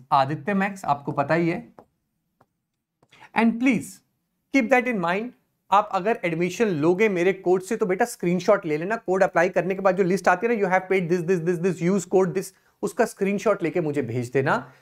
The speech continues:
मैं इस, इस संडे को एक ग्रुप क्रिएट हो रहा है, बहुत डिले हो गया क्योंकि मैं चाह रहा था कि सब बच्चे इकट्ठे हो जाएं। अब इस संडे को एक ग्रुप बनेगा जिसमें सारे बच्चे ऐड होंगे, then I'll start mentoring them, जो भी मुझे करना है। So उसके लिए you will have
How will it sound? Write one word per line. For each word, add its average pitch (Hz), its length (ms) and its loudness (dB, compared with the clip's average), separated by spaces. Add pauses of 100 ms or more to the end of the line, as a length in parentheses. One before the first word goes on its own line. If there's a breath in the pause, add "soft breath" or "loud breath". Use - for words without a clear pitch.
(220 soft breath)
मैं 180 340 2
इस, 202 100 -8
इस - 160 -6
संडे 202 300 4
को 233 140 2
एक 202 200 -2
ग्रुप 185 220 -4
क्रिएट 202 220 2
हो 190 60 0
रहा 214 100 2
है, 175 100 -6
बहुत 160 260 -2
डिले 170 200 0
हो 185 140 2
गया 196 140 -2
क्योंकि 170 360 -6
मैं 185 100 0
चाह 170 180 4
रहा 180 100 2
था 190 40 0
कि 202 60 -4
सब 180 140 -4
बच्चे 165 200 -2
इकट्ठे 160 240 0
हो 165 120 2
जाएं। 190 200 -4 (280 soft breath)
अब 202 240 0
इस 277 180 -2
संडे 180 300 2
को 165 340 -4 (220 loud breath)
एक 165 160 -2
ग्रुप 180 180 2
बनेगा 190 380 2
जिसमें 175 240 -6
सारे 170 220 2
बच्चे 170 240 -2
ऐड 175 200 4
होंगे, 180 220 -2
then 170 120 -2
I'll 156 240 -2
start 143 260 0
mentoring 139 380 -4
them, 151 220 -2 (160)
जो 139 180 0
भी 156 100 0
मुझे 147 200 -2
करना 135 280 0
है। 147 200 -4 (320 soft breath)
So 226 160 2
उसके 220 440 -2
लिए 240 420 -4
you 175 120 2
will 175 140 -2
have 175 140 2